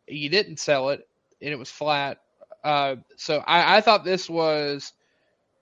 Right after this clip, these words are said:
overall as a match, was some of the worst stuff I've seen in,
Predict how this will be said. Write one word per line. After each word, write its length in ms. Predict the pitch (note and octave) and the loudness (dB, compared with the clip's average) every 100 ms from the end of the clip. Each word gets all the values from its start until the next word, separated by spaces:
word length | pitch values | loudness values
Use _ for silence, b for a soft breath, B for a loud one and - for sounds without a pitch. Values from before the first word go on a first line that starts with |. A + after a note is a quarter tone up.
| _ - | _ -2
overall 460 | - G3 F3 E3+ E3+ | 4 6 6 4 4
as 100 | D3 | 2
a 60 | C#3 | -4
match, 500 | C#3 D3 F3 F3 - | -6 -2 -2 -4 -10
was 540 | C#3+ D3 D3 C#3 C3 - | -6 -4 -4 -8 -16 -16
some 260 | - E3 | -12 -8
of 160 | D3+ C#3 | -6 -8
the 140 | C3+ | -8
worst 420 | C3 C3+ C#3+ C#3+ - | -8 -4 -4 -6 -2
stuff 160 | D3 | 0
I've 180 | C3+ C3 | 0 -4
seen 320 | - C#3 C3+ | -6 -6 -4
in, 320 | C3+ C#3+ C#3+ | -6 -6 -8